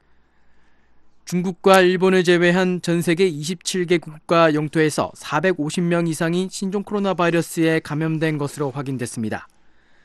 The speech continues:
한편 한국에서 코로나 바이러스 확진자 중 한 명이 사망했다고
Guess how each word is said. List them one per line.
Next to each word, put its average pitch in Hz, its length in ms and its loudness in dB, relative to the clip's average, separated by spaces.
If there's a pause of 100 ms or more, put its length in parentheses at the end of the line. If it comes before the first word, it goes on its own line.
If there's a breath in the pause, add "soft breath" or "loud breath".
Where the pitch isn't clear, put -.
(560)
한편 202 340 2
한국에서 190 760 0
코로나 190 300 0
바이러스 180 440 2
확진자 170 560 -2
중 165 180 -2
한 156 160 -2
명이 156 280 0
사망했다고 156 840 -2